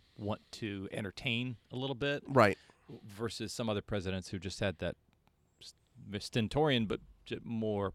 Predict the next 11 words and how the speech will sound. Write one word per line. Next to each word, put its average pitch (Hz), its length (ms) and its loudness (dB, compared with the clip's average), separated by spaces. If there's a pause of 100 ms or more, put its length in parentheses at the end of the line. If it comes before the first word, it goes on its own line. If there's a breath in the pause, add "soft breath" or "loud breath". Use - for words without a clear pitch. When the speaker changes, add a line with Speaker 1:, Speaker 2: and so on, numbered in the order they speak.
Speaker 1:
political 104 720 -2 (260)
identity. 92 720 0 (600 soft breath)
Uh, 95 300 0 (840)
um, 95 240 -2
Bill 101 180 2
Clinton 104 300 -4
was 92 160 -2
the 104 60 -4
guy 90 120 0
who 90 140 -2
would, 87 180 -2